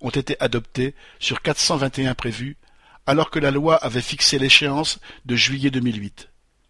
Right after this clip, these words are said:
Ces plans, censés prendre en compte les intérêts des riverains d'usines à haut risque,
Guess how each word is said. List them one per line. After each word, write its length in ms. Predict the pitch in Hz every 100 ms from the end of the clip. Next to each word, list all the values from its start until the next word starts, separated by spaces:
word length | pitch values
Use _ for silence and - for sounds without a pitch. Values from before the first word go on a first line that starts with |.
| _ _
Ces 220 | - 139
plans, 340 | - 143 165 180 - -
censés 460 | - - 117 - 202
prendre 300 | - 147 139
en 100 | 131
compte 400 | - 175 143 -
les 220 | 135 120 135
intérêts 360 | 131 147 160
des 120 | 131
riverains 340 | 120 135 117 131
d'usines 500 | 127 120 156 131 110
à 120 | 110
haut 40 |
risque, 380 | 117 147 - -